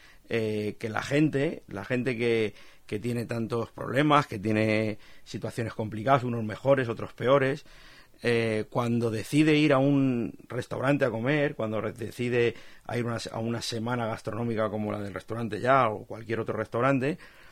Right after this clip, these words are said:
lo que hay que tratar es de, de hacer que, que se sienta lo más a gusto posible, lo más cómodo posible. Y yo hago mucho hincapié en el, en el, en la sobremesa, en el, en el, en el ambiente festivo que se respire, no solo,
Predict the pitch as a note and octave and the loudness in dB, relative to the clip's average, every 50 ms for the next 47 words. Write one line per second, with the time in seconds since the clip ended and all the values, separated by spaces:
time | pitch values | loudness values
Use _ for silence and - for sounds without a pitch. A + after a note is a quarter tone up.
0 | - - - - - - - B2 B2 B2+ C3+ B2+ D3+ D3 D3 D3 C3 D3+ D3+ D3+ | -20 -20 -20 -20 -16 -6 -2 0 0 2 2 2 4 4 4 4 4 6 6 6
1 | D3+ D3+ C#3+ C#3+ C#3+ C#3 C3 A#2+ - G#2 A#2+ A#2+ A#2 A#2 A#2 A2+ G#2+ G#2+ G2+ - | 6 6 6 6 4 4 4 2 0 0 0 2 4 4 4 2 2 0 -2 0
2 | - C#3+ D3+ D3+ D#3+ F3 F#3 - - - - - - - - - - B2+ A#2+ A#2 | 2 4 4 4 2 0 -6 -10 -14 -18 -18 -18 -18 -18 -12 -6 -2 0 2 2
3 | A2+ A2 - - A#2+ - - A2+ - C3 C3 C3 A#2+ D3 C#3 C3+ B2+ A#2+ C3 C3+ | 2 0 -2 -4 -6 -4 -4 -4 -2 0 0 2 4 6 6 6 4 4 2 2
4 | B2 B2+ - A#2 A#2+ C3+ D3 C3+ - C#3 C3 F#2 A2+ G#2 A2+ C3+ D3+ D3+ C#3 A#2+ | 2 0 -2 0 0 0 0 0 0 -2 -2 -2 -2 -2 -2 0 0 0 0 0
5 | A2+ A2 A#2 - - B2+ A#2+ B2 A#2+ A#2+ A2+ A#2+ G#2+ - C#3+ D3+ C#3+ C3+ C#3 D#3 | 0 -2 -4 -4 -4 -4 -2 -2 -2 -2 -2 -4 -2 -2 0 0 2 2 0 0
6 | G3+ - - - - - - - - - - - - - B2 B2 D3 D#3 E3 E3 | -2 -4 -12 -20 -20 -20 -18 -16 -16 -16 -16 -8 -6 -2 2 4 4 6 6 6
7 | E3 E3 - - D#3 D#3 C#3+ C#3+ C3+ A2 C#3 D3 D#3 D#3+ D#3 C#3 C3 B2 A#2+ - | 6 4 4 4 2 4 4 4 4 4 4 4 4 4 4 4 2 2 0 -2
8 | - A#2 A2+ A2 A2 A2+ A2 G#2+ G#2 G#2+ - - - A2+ A2 A2 G#2 - - A2+ | -2 -4 -2 -2 -2 -2 -2 -2 -2 -4 -4 -4 -2 -2 -2 -2 -2 -4 -4 -6
9 | G#2+ G#2 - A2 B2+ D3 D3+ - - C3 C3+ C3+ C#3+ D3 C#3+ B2+ A2+ A2 A2 G#2+ | -6 -6 -4 2 2 4 4 4 4 4 4 4 4 4 2 2 0 0 -2 -2
10 | G#2+ A2 G#2+ - - G#2+ G#2+ G#2+ G#2+ G2+ G2+ G#2 G2+ F#2+ - - - - - - | -2 -4 -4 -4 -4 -6 -4 -4 -4 -4 -4 -4 -6 -6 -10 -14 -20 -20 -10 -6
11 | - A2+ A2+ A2+ A#2+ A#2 A2+ A2+ A2+ C3 C#3+ D3 C#3 - C#3+ B2+ - A2 F#2+ - | -4 -4 -2 -2 -4 -4 -4 -2 0 2 2 2 2 2 0 -2 -2 -4 -8 -4
12 | - C#3 C3+ C3 A#2+ A#2 G2+ A#2 A2+ A2+ - - - D3 D#3 D#3 C#3+ C#3 D#3+ E3 | -2 -2 0 0 -2 -2 -2 -4 -4 -4 -6 -6 0 2 2 4 4 4 2 0
13 | - - - - - - - - A#2+ C3+ C3 - - C#3 C3+ C3+ C3 B2+ B2+ B2 | -2 -8 -18 -20 -20 -16 -8 -2 0 0 2 4 4 4 4 6 6 6 6 4
14 | A2+ - | 2 0